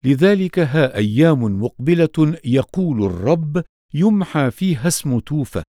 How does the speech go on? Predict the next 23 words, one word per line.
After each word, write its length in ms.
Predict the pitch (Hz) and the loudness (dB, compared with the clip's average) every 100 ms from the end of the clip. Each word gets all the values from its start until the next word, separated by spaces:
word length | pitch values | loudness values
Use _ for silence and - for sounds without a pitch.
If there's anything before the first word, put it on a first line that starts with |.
| _ | _
ويتلاشى 720 | 120 131 139 156 165 208 - 180 | -4 -2 0 2 4 4 2 -2
اسم 240 | - 147 | -2 0
وادي 400 | 135 165 156 117 | 4 6 4 2
ابن 180 | 107 113 | -2 -4
هنوم، 680 | 104 123 135 180 190 185 165 _ _ | -2 -2 0 0 2 0 -4 _ _
ويدعى 560 | 135 147 208 175 135 131 | 0 2 4 4 4 2
وادي 540 | 120 117 180 185 151 | 2 2 4 2 2
القتل، 680 | 160 147 - 107 - 87 80 - _ _ | -2 -2 -4 -6 -4 -10 -10 -10 _ _
لأنهم 540 | 131 175 165 208 196 190 | -2 0 2 4 2 0
سيدفنون 880 | - 160 135 113 - 139 160 170 123 | 0 2 2 0 -4 -2 0 0 0
الموت 500 | 104 107 151 127 104 | -2 0 -2 -2 -4
في 280 | - 117 | -4 -6
توفة 680 | 113 185 185 - 170 - 160 - _ _ | -4 -2 -2 -2 0 2 0 0 _ _
حتى 460 | - - _ 196 190 | -10 -10 _ 2 4
لا 200 | 185 180 | 4 4
يبقى 640 | 175 190 156 - 131 117 | 4 2 0 -2 0 0
فيها 480 | - 175 143 139 127 | -2 -4 -2 0 0
متسع 720 | 123 - _ 175 - 107 92 | -2 -6 _ -2 0 -2 -2
بعد، 580 | 95 85 90 82 82 - _ _ _ | -2 -4 -4 -6 -14 -20 _ _ _
وتصبح 680 | 123 - 214 131 117 110 113 | -4 -2 -2 -2 -4 -4 -4
جثث 520 | 104 143 190 127 - | -4 -2 -2 -2 -2
هذا 420 | 98 127 165 113 | -2 2 2 2
الشعب 560 | 117 - 196 185 175 | -4 -4 0 2 2